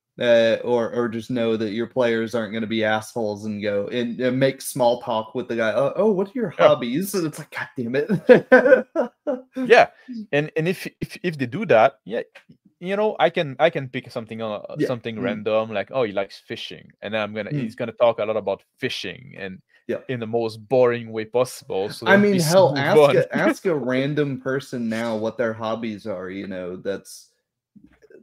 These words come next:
Speaker 1: they're, most people today just have, they have boring ass hobbies. They don't have ho-, I would say they don't have hobbies, uh, you know, so,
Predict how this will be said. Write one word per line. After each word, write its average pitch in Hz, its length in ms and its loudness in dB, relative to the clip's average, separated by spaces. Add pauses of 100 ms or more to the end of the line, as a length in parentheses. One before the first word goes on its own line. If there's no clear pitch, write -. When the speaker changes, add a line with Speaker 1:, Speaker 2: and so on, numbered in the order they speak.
(100)
Speaker 1:
they're, 117 340 -4 (640)
most 151 320 -2
people 202 440 -2
today 135 400 -4
just 107 240 -16
have, 123 220 -16
they 135 80 -10
have 113 220 -14
boring 139 420 -6
ass 139 180 -8
hobbies. - 500 -16
They 151 80 2
don't 175 140 2
have 151 300 0
ho-, 120 180 -4
I 131 140 4
would 151 140 -2
say 170 120 4
they 151 160 6
don't 135 360 0
have 110 260 -10
hobbies, 104 640 -10
uh, - 120 -8
you 92 180 -12
know, 104 200 -6
so, 113 300 -6